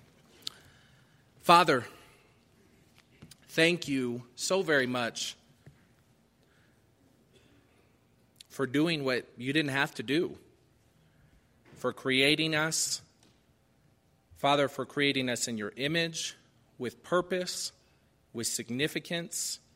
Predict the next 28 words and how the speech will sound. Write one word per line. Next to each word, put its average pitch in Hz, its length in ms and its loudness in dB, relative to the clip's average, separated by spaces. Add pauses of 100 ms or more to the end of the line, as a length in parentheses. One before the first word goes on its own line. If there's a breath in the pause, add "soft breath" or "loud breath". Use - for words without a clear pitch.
(240)
with 107 160 -12
hope. 165 380 -2 (1700 loud breath)
Father, 147 420 2
help 147 220 0
us 143 220 0
to 127 340 -2
better 127 260 0
recognize 113 840 -4
that 117 120 -4
you've 123 240 -8
given 123 260 -4
us 117 240 -4
absolutely 120 680 -6
every 123 260 -6
single 120 360 -6
thing 127 260 -10
that 117 180 -8
we 113 140 -8
need 110 540 -6 (720 soft breath)
to - 120 -6
be 127 280 -2
who 123 200 -8
you 117 240 -6
have 123 180 -6
created 110 460 -6
us 101 200 -6
to - 100 -10
be. 90 360 -12